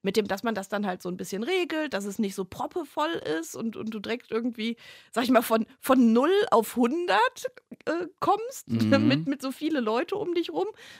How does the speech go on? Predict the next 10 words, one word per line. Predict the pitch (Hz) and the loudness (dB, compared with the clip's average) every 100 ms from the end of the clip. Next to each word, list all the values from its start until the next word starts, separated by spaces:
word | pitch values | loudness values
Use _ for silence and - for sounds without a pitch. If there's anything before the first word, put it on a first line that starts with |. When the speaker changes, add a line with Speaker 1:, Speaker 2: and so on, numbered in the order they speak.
| - | -4
Speaker 1:
sondern | 311 320 311 | 0 0 -2
so | 311 311 320 320 - - | -4 -4 -4 -6 -12 -8
gemächlich. | 440 494 - - - - - _ - | -6 -4 -6 -8 -16 -18 -20 _ -12
Speaker 2:
Okay. | 113 - 113 - | -10 -4 -6 2
Speaker 1:
Wobei | 240 247 | 2 4
Speaker 2:
Jetzt | 320 | 4
Speaker 1:
mir | 359 | 4
die | 277 247 | 2 -2
Einzelhändler | 233 285 320 302 277 269 | -4 -4 -2 -2 -2 -2
schon | 262 262 262 | -4 -2 -2